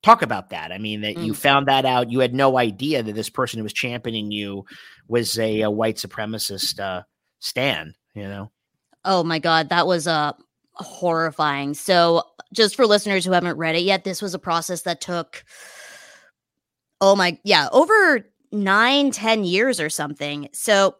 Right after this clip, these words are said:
Speaker 2: in two thousand nine, as part of my, like,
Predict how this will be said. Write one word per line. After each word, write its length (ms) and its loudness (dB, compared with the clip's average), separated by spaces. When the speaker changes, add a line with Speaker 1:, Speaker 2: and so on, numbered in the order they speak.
Speaker 2:
in 100 -6
two 120 -8
thousand 360 2
nine, 600 0
as 180 6
part 340 4
of 320 2
my, 680 2
like, 220 -6